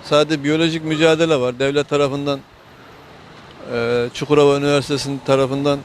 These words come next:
bir avcı böcekler üretildi. Bunlarla şey yönüne gidiliyor,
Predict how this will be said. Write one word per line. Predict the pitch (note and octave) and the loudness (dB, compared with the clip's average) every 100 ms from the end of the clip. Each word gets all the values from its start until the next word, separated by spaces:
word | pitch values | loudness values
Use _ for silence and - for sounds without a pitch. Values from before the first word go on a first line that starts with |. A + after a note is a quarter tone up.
| - | -6
bir | C#3 B2+ - - | -4 -4 -10 0
avcı | B2+ C#3 D3 | 2 2 0
böcekler | C3+ C#3 C#3+ C#3+ C#3+ C3+ | 0 0 0 0 -2 -2
üretildi. | C3+ A#2 - A2 D#3+ F#3+ - - - - - - - | -6 -6 -6 -10 -10 -12 -18 -20 -20 -20 -20 -10 -4
Bunlarla | D#3 E3 D#3+ C3+ A2 - - - - - - - - - - - | 2 2 4 0 -2 -12 -20 -20 -20 -20 -20 -20 -20 -20 -20 -16
şey | - C#3 | 0 2
yönüne | C3+ C3+ C3 B2+ | 2 0 -2 -2
gidiliyor, | A#2 A2+ A2+ D3+ | -4 -6 -4 -4